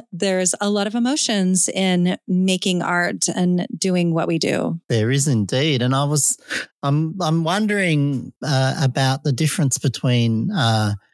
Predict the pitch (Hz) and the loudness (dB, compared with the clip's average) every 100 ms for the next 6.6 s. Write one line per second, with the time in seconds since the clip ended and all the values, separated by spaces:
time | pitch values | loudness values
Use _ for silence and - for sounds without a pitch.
0 | _ 151 151 131 143 - - 147 110 87 | _ -2 0 0 0 -2 0 2 2 -2
1 | - _ _ _ - - 110 127 - - | -8 _ _ _ -12 -4 -2 -2 -2 -2
2 | - - - - 165 226 165 110 104 - | 0 -2 -4 0 2 2 2 2 2 2
3 | 98 101 - 123 - 127 - 131 127 123 | 2 2 0 -2 2 2 2 2 0 -4
4 | - - _ - 175 175 214 156 120 - | -16 -20 _ -4 -2 0 0 0 0 0
5 | 143 123 143 208 254 170 - 135 113 127 | 0 2 0 2 0 -2 -2 -4 -2 0
6 | 110 107 92 87 - | 2 0 0 0 0